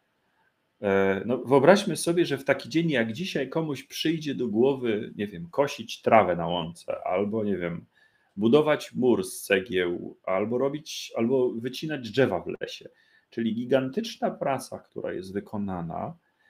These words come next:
gdzie nasz organizm może być odwodniony, może dochodzić do powstania dużej ilości kwasów, nadmiaru kwasów, a więc powstania kwasicy i, e, albo nieprawidłowa dieta. Na przykład jak się państwo najecie dużej ilości cukru,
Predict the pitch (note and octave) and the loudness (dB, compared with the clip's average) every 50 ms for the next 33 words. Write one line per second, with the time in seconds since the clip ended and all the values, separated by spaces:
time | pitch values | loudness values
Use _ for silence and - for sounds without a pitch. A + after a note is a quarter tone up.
0 | _ _ - - - A2 G#2+ G#2 A#2 D#3+ G3+ - - - D3+ C#3+ B2 A#2 C#3 C#3 | _ _ -14 -6 -2 0 0 2 2 0 0 -2 -6 -8 -6 -6 -2 -2 -2 -2
1 | D3 C#3 C3 B2+ A#2+ A#2 A#2 A2+ A2 G2 G2+ G#2 - - - - C#3+ E3 E3 F3 | -2 -4 -6 -6 -8 -6 -6 -6 -6 -6 -8 -8 -12 -16 -10 -8 -4 -4 -2 -2
2 | F3+ D#3+ C3+ A2+ G2 E2+ E2 D#2+ F2 G2 A#2+ B2+ - G#2 G#2 A2 A2+ G#2 A2+ - | -4 -4 -4 -4 -4 -4 -4 -4 -4 -6 -6 -8 -10 -10 -8 -8 -6 -4 -4 -6
3 | - C3+ D3 D#3 D3 B2 A#2+ - - - - A2 - - A2 - - - C3 B2+ | -2 -2 -4 -2 -2 -6 -8 -8 -12 -12 -10 -10 -8 -8 -10 -12 -10 -12 -10 -10
4 | C3 B2 A2+ A2+ C3+ D3+ D3+ D3+ C3+ - B3 A2+ A2 A2+ B2 - - - - - | -8 -8 -8 -6 -6 -4 -4 -4 -6 -6 -6 -4 -4 -2 -4 -4 -8 -12 -14 -18
5 | _ - _ - - B2+ A2 - - - F#2 G2 G2+ G#2+ G#2 A2 A2+ B2+ C3 B2+ | _ -20 _ -2 -2 -2 -2 -2 -8 -14 -12 -8 -6 -6 -6 -4 -4 0 0 0
6 | B2 B2 A2+ - - _ - B2 A#2+ A#2 - - - - _ _ _ - - - | 0 -2 -4 -8 -12 _ -2 0 0 0 -2 -10 -16 -20 _ _ _ -18 -16 -14
7 | G2+ F2+ - - - A#2 - - - D3 C#3+ C#3 B2 A#2 - _ - B2 A#2 - | -14 -16 -16 -20 -20 -18 -14 -8 -6 -6 -4 -4 -6 -8 -10 _ -8 -8 -8 -8
8 | - G#2+ F#2+ - - - - G#2 C3+ E3+ - _ _ _ _ _ _ _ - _ | -6 -8 -8 -8 -8 -8 -6 -6 -6 -6 -10 _ _ _ _ _ _ _ -20 _
9 | _ _ _ _ _ _ _ _ _ _ - - D3+ D#3 C#3+ B2 - - _ - | _ _ _ _ _ _ _ _ _ _ -10 -6 -4 -4 -4 -4 -6 -8 _ 2
10 | - G2+ G2+ G#2 G#2 G#2+ G#2+ - A#2+ B2 A#2+ C#3 C#3 C#3+ C3+ - C#3 C#3 C3+ C#3 | 4 6 8 8 6 4 4 4 4 4 4 4 2 2 2 4 4 4 4 6
11 | D3 D3+ C#3+ D#3+ D3+ C3+ C#3+ C#3+ E3 E3+ - - G2+ F#2+ F#2 F#2+ - - - - | 4 4 6 6 4 4 6 8 8 8 8 6 0 -6 -6 -8 -8 -8 -4 -2
12 | G#2+ - - G#2+ - - B2 A#2+ - D3 E3+ E3+ E3+ - - - B2+ A#2+ G#2+ A2 | -2 -2 -2 -6 -4 -4 -4 0 2 2 2 0 -2 -8 -8 -8 -6 -4 -2 -2
13 | B2 D3 D3 - - A#2+ A2 A2+ C#3 D#3+ D#3 D3+ C3 A#2+ - A2 A#2 C3+ D#3 - | -2 -2 -2 -4 -6 -6 -4 -2 -2 -2 0 -2 -4 -2 -2 0 0 0 0 -2
14 | - - A#2 A2+ - - - A#2+ A2+ - - - G#2 G#2+ A#2+ D3 - - | -6 -10 -12 -12 -10 -6 -4 -4 -4 -4 -4 -2 2 4 4 4 2 -2